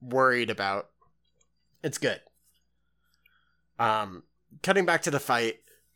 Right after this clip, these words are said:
Grimmjow slams Ichigo into a wall, noting that he can keep the hollow mask on for longer now.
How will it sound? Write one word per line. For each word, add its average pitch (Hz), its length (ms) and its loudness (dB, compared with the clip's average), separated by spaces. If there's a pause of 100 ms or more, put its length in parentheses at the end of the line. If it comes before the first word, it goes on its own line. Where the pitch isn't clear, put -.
(120)
Grimmjow 143 400 4
slams 135 360 2
Ichigo 117 380 0
into 107 220 -2
a 95 40 -2
wall, 135 540 0
noting 127 380 2
that 107 120 0
he 117 140 -4
can 113 160 -6
keep - 240 -4
the 185 120 0
hollow 160 260 4
mask 139 280 2
on 110 180 0
for 113 140 -4
longer 110 480 0
now. 76 340 -10